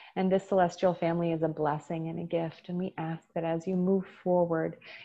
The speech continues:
you encourage her to keep in contact with the celestial family, that you encourage her gifts and encourage all of the things that she came to this earth to bring.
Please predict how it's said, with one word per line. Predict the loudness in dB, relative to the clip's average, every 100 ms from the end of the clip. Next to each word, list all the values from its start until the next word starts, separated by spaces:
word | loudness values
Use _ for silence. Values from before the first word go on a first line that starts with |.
| 4
you | 6
encourage | 6 4 4 8 8 6 2
her | 2 2 2 -4 -6
to | -6
keep | 0 2 4
in | 4 2
contact | 2 0 2 -2 -2 -4
with | -4
the | -6
celestial | -6 0 0 -2 -2 -2 -2
family, | -2 -2 -2 -4 -4 -6 -10 _ _ _ _ _ _ _ _ _ _ _ _ _ _ 4
that | 6
you | 8 6
encourage | 4 4 6 8 6 2
her | 0
gifts | 0 -2 -4 -8 _ _ -20 -20 _ _ _ _ _ _ -20 -6 2
and | 4
encourage | 4 4 6 6 4 4
all | 8 8
of | 6
the | 2
things | 2 2
that | 2 0
she | 0 0 0
came | 0 2 2
to | 0
this | 0 0 -2
earth | -2 -2 -2
to | 0
bring. | 2 2 0 -4 -8